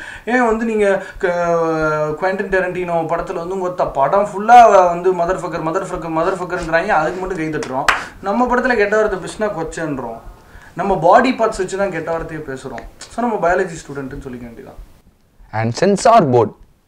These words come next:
Speaker 2: இதனால நான் கேக்குறேன், இப்ப நீங்க சொன்னதுனால நான் கேக்குறேன், sensor board மேல உங்களுக்கு என்ன சொல்லணும்னு இருக்கு?
Speaker 1: தெரியல
Speaker 2: கடுப்பு
Speaker 1: bro, நான்
Speaker 2: இருக்கா?
Speaker 1: இது வரைக்கும் தனிப்பட்ட விரோதமோ இல்ல, எனக்கு, நான் படம் பண்ணல, so அதனால சென்சார்ஷிப் என்ன, எனக்கு தெரியாது அதை பத்தி எதுவும். But காசு கொடுத்து வாங்கக்கூடிய ஒரு போர்டுன்னு மட்டும் தெரியும்.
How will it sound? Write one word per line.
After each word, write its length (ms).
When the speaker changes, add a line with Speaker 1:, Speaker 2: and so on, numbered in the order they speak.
Speaker 2:
இதனால 180
நான் 260
கேக்குறேன், 220
இப்ப 180
நீங்க 340
சொன்னதுனால 260
நான் 260
கேக்குறேன், 120
sensor 460
board 220
மேல 220
உங்களுக்கு 720
என்ன 220
சொல்லணும்னு 380
இருக்கு? 440
Speaker 1:
தெரியல 40
Speaker 2:
கடுப்பு 40
Speaker 1:
bro, 220
நான் 40
Speaker 2:
இருக்கா? 220
Speaker 1:
இது 80
வரைக்கும் 320
தனிப்பட்ட 720
விரோதமோ 440
இல்ல, 340
எனக்கு, 220
நான் 180
படம் 240
பண்ணல, 320
so 180
அதனால 220
சென்சார்ஷிப் 520
என்ன, 400
எனக்கு 180
தெரியாது 320
அதை 180
பத்தி 180
எதுவும். 220
But 160
காசு 300
கொடுத்து 300
வாங்கக்கூடிய 400
ஒரு 100
போர்டுன்னு 360
மட்டும் 260
தெரியும். 180